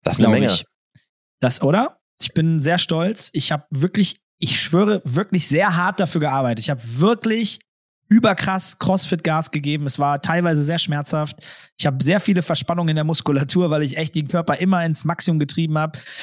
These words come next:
Speaker 2: Nicht mehr so häufig wie früher, dafür aber immer noch sehr intensiv. Und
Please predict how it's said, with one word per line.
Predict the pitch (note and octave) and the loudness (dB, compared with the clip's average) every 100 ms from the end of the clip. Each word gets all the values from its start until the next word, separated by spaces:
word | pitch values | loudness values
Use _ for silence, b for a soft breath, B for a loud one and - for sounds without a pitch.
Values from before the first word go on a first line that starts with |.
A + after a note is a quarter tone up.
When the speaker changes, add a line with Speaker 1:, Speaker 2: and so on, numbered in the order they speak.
| B - | B 2
Speaker 2:
Nicht | G#3 G#3 | 4 4
mehr | F3 | 4
so | D#3 | 2
häufig | E3 A#3 A#3+ G#3+ | 2 0 0 0
wie | G3+ | 0
früher, | - A3 G#3+ G3+ | 0 0 2 0
dafür | D#3+ E3+ - F3 | 2 0 0 -2
aber | C#3+ C#3 | -2 0
immer | F3+ F#3 | 2 2
noch | E3 E3 C#3+ | 0 -2 -2
sehr | C3+ D3+ | -2 -2
intensiv. | D3 D3 C3+ F3 A3 - - _ | -2 -4 -2 2 0 -2 -12 _
Und | E3 E3 D#3+ D#3+ D#3+ - | -2 0 2 0 0 -4